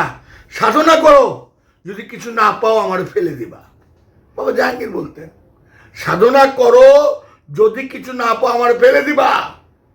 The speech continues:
এবং আমার দরজার সামনে দুইটা ঢিল মারবা, আমাকে দুইটা গালি দিয়ে চলে যাবা।" বাবা কখনো বলেনি,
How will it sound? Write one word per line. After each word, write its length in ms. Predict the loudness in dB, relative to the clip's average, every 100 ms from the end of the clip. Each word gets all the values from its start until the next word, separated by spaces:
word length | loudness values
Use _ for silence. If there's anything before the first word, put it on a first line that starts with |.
| _ _ _ _ _ _ _ _ _ _ _ _ -6
এবং 220 | -2 0
আমার 280 | 0 0 0
দরজার 320 | 0 0 -2
সামনে 240 | -2 -6
দুইটা 240 | -6 -6 -6
ঢিল 240 | -6 -8
মারবা, 580 | -6 -6 -2 -2 -2 -6 _ _ -8
আমাকে 300 | -4 0 0
দুইটা 260 | 0 -4
গালি 240 | -2 -2 0
দিয়ে 160 | 0 2
চলে 200 | 2 0
যাবা।" 320 | -2 -6 -8 -10 -18 _ _ _ _ _ _ _ _ _ _ _ _ _ _
বাবা 200 | -2 -2 0
কখনো 320 | 0 0 -2
বলেনি, 540 | -8 -4 -2 -4 -6